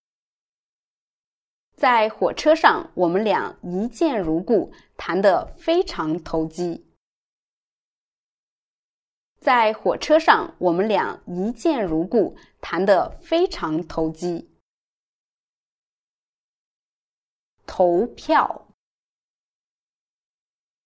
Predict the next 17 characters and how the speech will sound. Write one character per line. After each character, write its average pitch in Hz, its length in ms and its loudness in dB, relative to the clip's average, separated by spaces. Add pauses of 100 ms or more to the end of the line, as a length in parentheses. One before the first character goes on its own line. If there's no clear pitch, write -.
(220)
投 170 540 0 (420)
票。 - 540 -2 (3750)
我 214 180 8
们 214 160 4
将 339 260 4
在 247 300 4
会 349 240 2
议 226 140 4
上 185 400 2
对 185 260 4
该 285 320 -2
提 - 260 -2
案 165 320 0
进 196 200 0
行 170 360 -2
投 123 260 -6
票。 - 420 -4